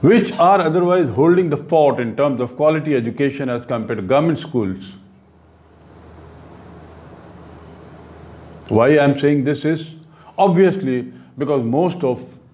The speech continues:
the officers' children, most of the politicians' children who can afford, they send their vote to private schools. And so my statement is very clear, leaving no doubt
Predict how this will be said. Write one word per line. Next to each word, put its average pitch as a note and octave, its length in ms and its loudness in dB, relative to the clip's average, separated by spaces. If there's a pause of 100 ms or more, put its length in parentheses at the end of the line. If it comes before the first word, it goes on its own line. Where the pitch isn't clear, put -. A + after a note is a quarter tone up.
(120)
the G#2+ 400 -4 (1400)
officers' C3+ 560 2
children, B2 720 -2 (160)
most C3+ 320 0
of A2 120 -4
the A#2+ 80 -2
politicians' B2 800 -2
children A#2+ 580 -4 (100)
who A#2 100 -2
can B2 160 0
afford, B2+ 540 2 (1000)
they B2 160 4
send B2+ 280 2
their G#2 140 0
vote G#2+ 300 -2
to D#3 80 -4
private G3+ 360 0
schools. F#2 420 -10 (960)
And A#2+ 200 2
so C3 140 2
my A2+ 180 0
statement B2 520 -4
is A2 100 -6
very A2 180 -2
clear, F3 560 2 (1300)
leaving C3 340 6
no B2+ 140 4
doubt E3+ 500 2